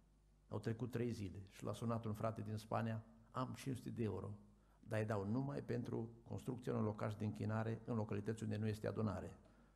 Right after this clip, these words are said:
Și el a zis: "Cu aceștia începem." Și în câteva luni lucrarea a fost gata. În cartea prorocului Hagai scrie în capitolul unu că se întorseseră evreii din robia babiloniană.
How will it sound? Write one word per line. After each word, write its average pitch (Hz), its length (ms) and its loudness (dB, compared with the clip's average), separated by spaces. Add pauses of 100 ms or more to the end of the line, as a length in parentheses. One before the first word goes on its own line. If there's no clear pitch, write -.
(140)
Și - 120 -10
el 110 80 2
a 107 60 4
zis: 110 280 0 (260)
"Cu - 100 -6
aceștia 107 400 -2
începem." - 440 -6 (1080)
Și - 140 -12
în 110 60 -6
câteva 117 320 2
luni 120 320 4
lucrarea 110 720 0
a 104 80 -6
fost 110 240 -2
gata. - 340 -2 (1900)
În 120 360 6
cartea 123 480 4
prorocului 120 760 2 (360)
Hagai 123 460 4 (300)
scrie 127 260 0
în 127 80 4
capitolul 123 440 2
unu 143 140 4
că 131 120 0
se 117 120 -2
întorseseră 120 600 0
evreii 127 380 2
din 117 140 2
robia 110 320 4
babiloniană. 107 720 4